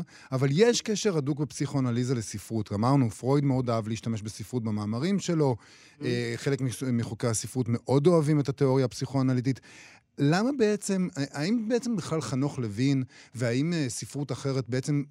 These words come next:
Speaker 1: מבקשת את זה? עד כמה באמת הקשר הזה קיים, ועד כמה הוא התשוקה שלנו להבין את עצמנו לאור הספרות? למה,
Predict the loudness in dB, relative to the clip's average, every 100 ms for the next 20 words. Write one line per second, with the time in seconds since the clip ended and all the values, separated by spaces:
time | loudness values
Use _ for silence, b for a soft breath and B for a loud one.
0 | -2 -2 -2 -2 -2 -2 -4 -4 -4 -2
1 | -4 -4 -2 0 2 0 -2 -4 -2 -2
2 | -2 -2 -2 0 0 0 0 0 -2 -2
3 | 0 2 2 2 0 -2 -4 -2 -2 0
4 | 0 2 2 0 -4 B B 0 0 2
5 | 0 0 -4 -8 -4 0 2 2 2 2
6 | 2 2 0 -4 -8 -4 -2 0 0 0